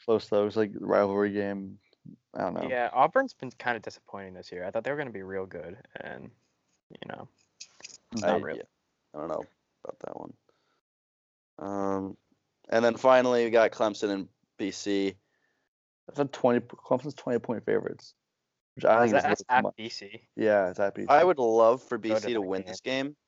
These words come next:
Speaker 1: Yeah.
Speaker 3: So that Syrac-, so they could be, like, really high ranked, and Syracuse could beat them the f-,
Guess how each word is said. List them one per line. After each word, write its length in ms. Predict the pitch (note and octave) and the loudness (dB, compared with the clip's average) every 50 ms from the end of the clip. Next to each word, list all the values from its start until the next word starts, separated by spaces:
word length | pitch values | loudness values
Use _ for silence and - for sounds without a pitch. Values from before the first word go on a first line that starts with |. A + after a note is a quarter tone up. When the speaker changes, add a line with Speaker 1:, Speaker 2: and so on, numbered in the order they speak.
| _ _ _ _ _ - | _ _ _ _ _ -8
Speaker 1:
Yeah. 180 | - A2 G#2+ F2+ - - _ _ _ _ _ _ _ - | -4 -2 -2 -2 -4 -10 _ _ _ _ _ _ _ -14
Speaker 3:
So 240 | - - A2+ A2+ G#2 | -8 -8 -4 -2 0
that 160 | G2+ - - | 0 0 -2
Syrac-, 540 | - - - - G2+ G2+ G2+ F#2 F2 - - | -4 -12 -8 -4 -2 0 0 0 -2 -4 -2
so 120 | - A2+ G#2+ | 0 2 2
they 80 | G#2 | 2
could 180 | - A2+ G2+ F#2+ | 0 -2 -6 -4
be, 100 | G#2 G2+ | -2 2
like, 140 | G2+ F#2+ F2+ | 2 2 2
really 360 | F2+ F2 F#2+ G2+ G2+ G#2 G#2 | 0 -4 0 2 4 4 4
high 180 | G#2 G#2+ G2 G2 | 6 6 6 6
ranked, 320 | F#2 F2+ F2 F#2 G2 - | 6 4 0 -2 -4 -8
and 100 | E2+ F2 | -12 -12
Syracuse 380 | - - D#2+ C#2+ - - - - | -10 -8 -8 -8 -8 -8 -12 -14
could 120 | - - - | -14 -14 -14
beat 120 | C#2 - | -12 -8
them 240 | - A#1+ A1+ C2+ C2 _ _ _ _ _ _ _ _ _ _ _ | -8 -10 -10 -10 -16 _ _ _ _ _ _ _ _ _ _ _
the 60 | - - | -14 -14
f-, 260 | - - - - - | -14 -14 -18 -20 -20